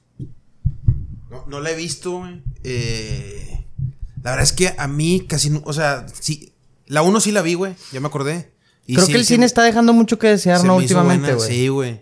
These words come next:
Speaker 1: Hay que, hay que hablar del cine ahorita, güey, sí. La uno sí la vi, estaba buena, pero ya no le seguí tanto el hilo. Según yo estaba, era, estaba pasable, según yo era palomera, güey. Pero, pues, no sé, la verdad es que esta no la he visto.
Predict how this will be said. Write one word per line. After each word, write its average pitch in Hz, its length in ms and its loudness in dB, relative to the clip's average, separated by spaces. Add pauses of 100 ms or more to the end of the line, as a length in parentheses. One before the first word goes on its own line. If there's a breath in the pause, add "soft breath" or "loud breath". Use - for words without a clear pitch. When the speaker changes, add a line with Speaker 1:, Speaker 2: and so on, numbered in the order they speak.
Speaker 1:
Hay 117 160 -8
que, 143 180 -4
hay 131 360 -4
que 139 80 -8
hablar 143 200 -4
del 143 120 -4
cine 127 200 -4
ahorita, 123 320 -6
güey, 113 240 -10
sí. 123 340 -8 (480 loud breath)
La 131 140 -2
uno 156 240 0
sí 185 100 2
la 180 120 4
vi, 175 120 2
estaba 185 280 2
buena, 190 380 0
pero 156 120 -2
ya 139 160 0
no 151 80 -4
le 156 100 -4
seguí 147 180 -4
tanto 147 260 -6
el 139 80 -4
hilo. 151 380 -4
Según 139 300 -4
yo 151 100 -2
estaba, 151 420 0
era, 143 120 -2
estaba 151 380 0
pasable, 151 420 -6
según 143 220 -10
yo 139 140 -4
era 139 200 -4
palomera, 127 400 -4
güey. 175 220 -8 (720)
Pero, 117 200 -4
pues, 113 140 -10
no 110 100 -6
sé, 120 220 -4
la 120 120 -4
verdad 113 180 -6
es 110 120 -10
que 127 100 -14
esta 120 160 -12
no 120 100 -8
la 117 140 -4
he - 20 -4
visto. 147 480 -4